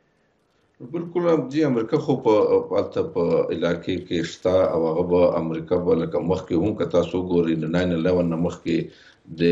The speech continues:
کلینټن په، آ، دور کې په القاعدې، په اسامه بن لادن باندې، آ، میزایل ویشتي وو.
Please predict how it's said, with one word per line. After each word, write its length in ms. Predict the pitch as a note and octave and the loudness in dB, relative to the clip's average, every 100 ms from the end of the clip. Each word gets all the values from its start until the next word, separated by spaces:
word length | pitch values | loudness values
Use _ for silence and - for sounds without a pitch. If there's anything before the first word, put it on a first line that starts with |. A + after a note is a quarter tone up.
| E2+ D#2+ - - | 4 2 0 -4
کلینټن 440 | G2 F2 F2+ E2+ | -2 -2 -2 0
په، 80 | E2 | 2
آ، 380 | E2 - E2 E2 - | 2 2 2 2 2
دور 240 | F2+ F2 | 2 2
کې 100 | E2+ | -2
په 160 | E2 D#2+ | -4 -2
القاعدې، 580 | D#2 - D#2 D2 F2 E2 | -2 0 -2 0 -2 -2
په 60 | D#2+ | -6
اسامه 280 | - E2 | -4 -4
بن 80 | D#2+ | -4
لادن 340 | D#2+ D#2 F#2 E2+ | -4 -4 -4 0
باندې، 680 | D#2+ E2 E2 E2+ E2+ E2 | 0 -2 -2 0 0 -2
آ، 300 | E2 D#2+ D2+ F2 | -4 -2 -2 -2
میزایل 420 | E2+ E2+ F#2 G2+ | 0 2 2 2
ویشتي 360 | E3 E2 - | -2 -4 -8
وو. 140 | D3 | -8